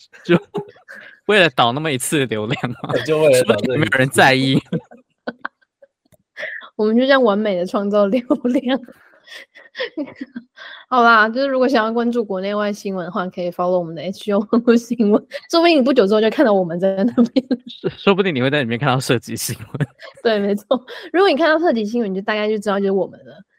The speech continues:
Speaker 3: 对。<laughs> 好啦，好啦，不要再废话，等一下真的会被告了啦。
Speaker 1: 好啦，就是二零二三年的倒数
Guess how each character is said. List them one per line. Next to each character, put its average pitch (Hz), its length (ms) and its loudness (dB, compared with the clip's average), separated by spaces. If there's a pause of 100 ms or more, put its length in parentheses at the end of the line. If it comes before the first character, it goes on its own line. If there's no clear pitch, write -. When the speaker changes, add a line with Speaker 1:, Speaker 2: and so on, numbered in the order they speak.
(180)
Speaker 3:
对。 175 180 -6 (720)
<laughs> - 1800 -6
好 262 160 2
啦， 294 220 4
好 269 160 2
啦， 262 220 2
不 254 80 2
要 277 100 6
再 349 120 2
废 302 360 2
话， 277 300 -2
等 202 120 -6
一 208 40 -4
下 240 40 -8
真 285 140 -8
的 240 60 -2
会 240 80 -2
被 247 100 -2 (100)
告 226 160 -4
了 160 240 -18
啦。 185 80 -20 (360)
Speaker 1:
好 117 80 -6
啦， 120 180 2
就 165 220 -6
是 170 240 2
二 160 100 2
零 139 220 2
二 139 80 4
三 123 180 0
年 120 100 -4
的 110 120 -4
倒 120 160 2
数 107 280 -10